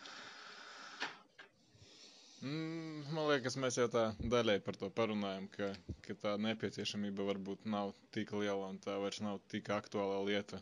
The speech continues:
ka joprojām varbūt ir cilvēki, kas to dara, bet, nu, tas varbūt, tā nav varbūt pati populārākā izvēle, un nezinu, man liekas, ka, ka, ka par to pat tā neviens īsti nerunā un nedomā.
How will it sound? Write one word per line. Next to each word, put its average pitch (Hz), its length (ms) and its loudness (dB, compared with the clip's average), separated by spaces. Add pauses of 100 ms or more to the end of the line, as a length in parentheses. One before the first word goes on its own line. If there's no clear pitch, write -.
ka 98 200 -6 (220)
joprojām 104 500 4
varbūt 101 340 -4
ir 104 140 -2 (200)
cilvēki, 104 520 0
kas 101 160 0
to 104 180 -2
dara, 101 300 4
bet, 95 440 -4
nu, 101 260 -4 (840)
tas - 160 -4
varbūt, 98 360 -4 (140)
tā 110 140 4
nav 113 220 4
varbūt 95 300 -2 (320)
pati 104 280 0
populārākā 104 880 0
izvēle, 98 500 0
un 98 280 -6 (880)
nezinu, 98 360 -2
man 98 180 0
liekas, 98 260 -4
ka, 98 200 -4 (640)
ka, - 140 -4 (260)
ka 110 120 -2
par - 180 -4
to 104 200 0
pat 92 380 -6 (120)
tā 101 180 -2
neviens 98 440 -2
īsti 98 380 -4 (100)
nerunā 107 520 4
un 98 120 -2
nedomā. 95 500 0